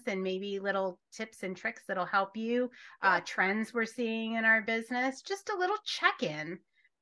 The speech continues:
Speaker 1: Um, so you can see what's kind of going on behind the scenes. I know we do a lot of high-level overview,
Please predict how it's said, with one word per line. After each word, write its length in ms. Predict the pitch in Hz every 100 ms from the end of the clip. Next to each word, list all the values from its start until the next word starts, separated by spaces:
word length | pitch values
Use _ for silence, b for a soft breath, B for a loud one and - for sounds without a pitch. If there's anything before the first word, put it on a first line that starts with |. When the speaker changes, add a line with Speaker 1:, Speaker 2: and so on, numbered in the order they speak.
| -
Speaker 1:
Um, 400 | 208 196 196 190
so 180 | - 254
you 80 | 262
can 160 | 294
see 200 | 277 262
what's 200 | 240 247
kind 240 | - 247 226
of 60 |
going 240 | 202 220 220
on 240 | 214 214
behind 340 | 202 208 214 196
the 80 |
scenes. 320 | 185 285 294 208
I 60 |
know 160 | 208 226
we 80 | 240
do 160 | 240
a 20 |
lot 180 | 214 208
of 60 | 190
high-level 960 | - 226 226 208 208 202 208 196 202 -
overview, 1000 | 214 208 202 196 202 196 190 185 185